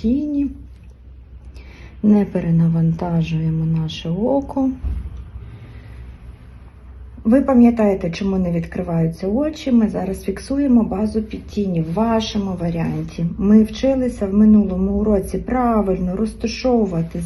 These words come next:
зеркало так, щоб очі були і одночасно і відкриті, і закриті, та, щоб ви могли нанести базу під тіні і зафіксувати свої тіні.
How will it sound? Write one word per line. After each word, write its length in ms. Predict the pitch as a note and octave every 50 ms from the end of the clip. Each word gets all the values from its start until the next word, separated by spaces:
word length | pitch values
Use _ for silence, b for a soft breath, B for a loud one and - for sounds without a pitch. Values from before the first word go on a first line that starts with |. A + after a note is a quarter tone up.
| -
зеркало 680 | - A#3+ A#3+ A#3+ A#3+ A#3+ A#3 - - A#3+ A#3 A#3 B3+ B3 B3+ B B B B B B B
так, 260 | - G#3 F#3+ F#3 F#3
щоб 180 | - - F#3 E3+ -
очі 440 | - - F#3+ F3+ E3+ E3+ - - G3+
були 480 | F#3+ F#3 F#3 F#3+ F#3+ F#3+ F3+ E3+ E3 - -
і 100 | - F3+
одночасно 760 | G#3+ G3+ G3 G#3 G#3 G#3 G#3 - F#3+ D#3+ D3+ - - F3 E3+ E3+ -
і 140 | - B3 A#3+
відкриті, 760 | A#3 A#3+ A#3+ A#3 - - A3 G#3 G3 F3+ - - - F#3+ - - -
і 220 | A3 G#3 F#3+ F3
закриті, 840 | E3 E3 G3 G#3+ G#3+ - - A3+ A#3+ A#3+ A#3+ A#3+ - - C4 A#3+ A#3+ -
та, 180 | C4+ C#4 E4 F4 B B B B B B B
щоб 300 | - - - G#3 F#3+ F#3
ви 160 | A3 B3+ C#4+
могли 360 | C4+ A#3 G3 F3+ G3+ G#3+ A#3+
нанести 480 | A3+ A3 G3+ G3 G3+ G3+ G3+ - - F3
базу 320 | E3+ E3+ E3+ E3+ - E3+
під 200 | E3+ - G3+ -
тіні 300 | - - D#4+ F#4+ F#4+ F4+ E4+ - - -
і 80 | D4
зафіксувати 1120 | A#3+ - - F#3 - - - E3+ - - - G3 F#3 G3+ G#3+ A3+ A#3+ A#3+ A#3 A#3 A3+ A3 B B B B B B B B B B - - - - -
свої 360 | - F#3 F#3 F#3+ F#3+ F#3 G3 G3
тіні. 460 | G3 - - - C#3+ C#3+ C#3+ D3 D#3+